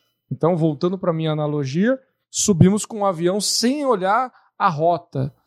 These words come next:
sem perceber que o combustível não era suficiente. Não porque somos um mau piloto,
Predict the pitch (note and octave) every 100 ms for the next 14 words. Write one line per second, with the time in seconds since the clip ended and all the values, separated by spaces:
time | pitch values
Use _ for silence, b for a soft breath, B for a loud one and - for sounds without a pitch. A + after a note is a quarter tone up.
0 | - - A#3 A#3 A3+ A3 F3+ G3+ G#3 G3+
1 | F#3 D3+ G#3 G3 F3+ E3 D3 - D3 -
2 | C3+ B2+ - B B F3 A3+ E4+ G3 A#3+
3 | - A3+ G#3 F#3 F3+ F3 F3 D#3+ C#3+